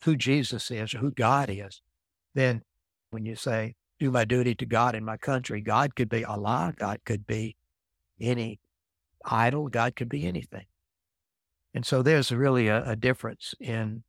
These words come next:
the Boy Scout oath, as good as that is, and the Christian faith.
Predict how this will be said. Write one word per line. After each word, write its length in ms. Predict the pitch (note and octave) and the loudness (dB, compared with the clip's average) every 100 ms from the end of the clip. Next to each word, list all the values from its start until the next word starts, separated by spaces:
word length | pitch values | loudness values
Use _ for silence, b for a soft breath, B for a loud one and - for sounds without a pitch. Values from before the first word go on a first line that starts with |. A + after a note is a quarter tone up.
| _ _ _ - | _ _ _ -8
the 60 | |
Boy 240 | A2 A#2+ A2 | 0 2 2
Scout 420 | - A#2+ A2 - | 2 2 2 2
oath, 480 | A#2+ B2 A2 - - - | 4 4 2 -6 -14 -8
as 180 | F#3+ A#2 | -6 -2
good 200 | C#3+ B2+ | 0 0
as 140 | G#2+ | 2
that 200 | B2+ A2+ | 4 4
is, 420 | A2+ C3+ G#2 - - _ _ _ - | 4 0 -4 -10 -18 _ _ _ -8
and 380 | A2+ G#2+ A2 G#2 _ _ _ _ _ _ _ _ _ - | -4 -4 -6 -10 _ _ _ _ _ _ _ _ _ -8
the 140 | B2+ _ _ _ - | -8 _ _ _ -10
Christian 460 | - C3 - - G2+ | -2 0 0 -6 -10
faith. 300 | - G#2+ G#2 | -8 -8 -10